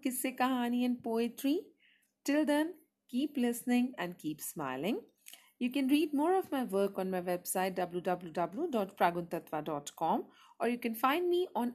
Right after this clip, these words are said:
any social media like Insta, Twitter, or Facebook with the handle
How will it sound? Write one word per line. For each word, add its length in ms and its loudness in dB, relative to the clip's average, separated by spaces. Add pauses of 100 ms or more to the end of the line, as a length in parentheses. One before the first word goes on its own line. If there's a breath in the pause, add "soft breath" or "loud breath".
(100)
any 280 2
social 440 -2
media 480 -2
like 320 -2
Insta, 480 -2
Twitter, 360 -4
or 60 0
Facebook 640 -2
with 140 -6
the 80 0
handle 480 -2